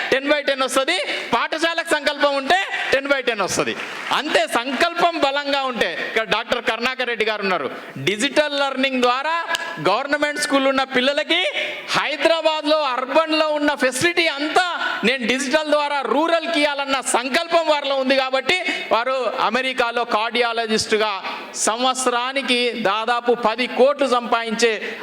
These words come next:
అవకాశాన్ని వదిలిపెట్టి ఇండియాకు వచ్చి వారు సేవ చేస్తా ఉన్నారు. వారి సంకల్పం అలాంటిది. అంతే, సంకల్పం ఉంటే ఏదైనా సాధిస్తారు. అట్లా వారు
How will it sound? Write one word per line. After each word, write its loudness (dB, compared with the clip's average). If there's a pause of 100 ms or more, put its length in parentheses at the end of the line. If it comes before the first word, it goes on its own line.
(140)
అవకాశాన్ని 0
వదిలిపెట్టి 2 (380)
ఇండియాకు 0
వచ్చి 2
వారు 2
సేవ 0
చేస్తా 0
ఉన్నారు. -2
వారి 0
సంకల్పం 0
అలాంటిది. -2 (1080)
అంతే, 0 (180)
సంకల్పం 0
ఉంటే 2
ఏదైనా -2
సాధిస్తారు. 0 (340)
అట్లా 2
వారు 0